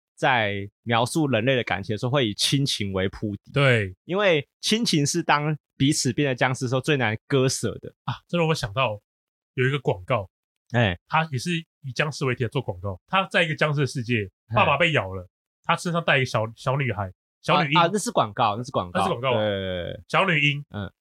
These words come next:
Speaker 2: 然后他知道他在不久就会变异。
Speaker 1: 嗯。
Speaker 2: 所以他就在变异之前收集了一块肉，
Speaker 1: 对。
Speaker 2: 跟一根木，木，木，木棍，
Speaker 1: 对。
Speaker 2: 插在自己的背上。
Speaker 1: 对。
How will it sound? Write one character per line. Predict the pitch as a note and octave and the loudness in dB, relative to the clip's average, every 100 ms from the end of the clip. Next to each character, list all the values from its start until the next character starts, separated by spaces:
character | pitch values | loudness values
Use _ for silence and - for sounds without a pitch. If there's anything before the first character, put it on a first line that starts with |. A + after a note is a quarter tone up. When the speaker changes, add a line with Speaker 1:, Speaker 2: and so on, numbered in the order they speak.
| _ | _
Speaker 2:
然 | D#3+ | 0
后 | G3 G3+ | 2 2
他 | F#3+ F#3+ | 0 -2
知 | F3+ | 0
道 | F#3+ E3+ E3 | 0 2 0
他 | F3 E3+ | -2 0
在 | F3+ | 0
不 | E3 | -2
久 | E3 A#2 | -4 -4
就 | C3 | -4
会 | C#3 | -6
变 | B2+ C3+ | -6 -8
异。 | B2 G#2 - _ _ | -8 -16 -20 _ _
Speaker 1:
嗯。 | A2+ F2+ - | -6 -6 -4
Speaker 2:
所 | F3 | -2
以 | F3 | 0
他 | D#3+ E3 | 0 -2
就 | E3 | 0
在 | E3+ | 0
变 | E3 E3 | 2 0
异 | D#3 | 0
之 | |
前 | C3+ A#2 G#2+ | -2 -4 -2
收 | - D3 | -2 -2
集 | - B2 | -2 -4
了 | A#2 | -4
一 | |
块 | A#2+ C3+ | -2 0
肉， | B2 G#2 - _ _ _ _ | 0 -2 -6 _ _ _ _
Speaker 1:
对。 | A2 | -2
Speaker 2:
跟 | A2+ | 0
一 | D3 | -2
根 | D3+ C#3 C3+ C#3 - _ _ _ | 0 -2 -4 -12 -20 _ _ _
木， | G3 D3+ B2+ | -6 -6 -6
木， | F#3+ E3+ C3 | -4 -4 -4
木， | F#3+ D3+ - | -4 -4 -4
木 | F#3+ D3 | -4 0
棍， | E3 - _ A#2+ | -2 -2 _ 0
Speaker 1:
对。 | A2 | 0
Speaker 2:
插 | F#2+ F3+ | 0 0
在 | F3 | 0
自 | E3+ | 0
己 | |
的 | B2 | -2
背 | D3 A#2 | -2 0
上。 | B2+ G#2+ | -2 -2
Speaker 1:
对。 | C3 G#2+ | 0 0